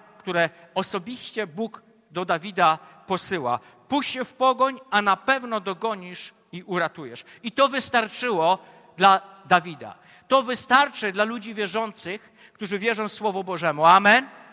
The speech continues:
Gdy Ba-, gdy Bóg mówi: „Puść się w pogoń, a na pewno dogonisz i uratujesz”, to wystarczyło dla Dawida.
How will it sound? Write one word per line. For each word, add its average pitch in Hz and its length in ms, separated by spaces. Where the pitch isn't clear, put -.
Gdy 196 160
Ba-, 269 220
gdy 196 200
Bóg 277 260
mówi: 247 360
„Puść - 280
się 254 100
w - 100
pogoń, 285 380
a 226 100
na 220 140
pewno 262 380
dogonisz 240 560
i 233 40
uratujesz”, 220 540
to 302 240
wystarczyło 202 960
dla 160 160
Dawida. 147 460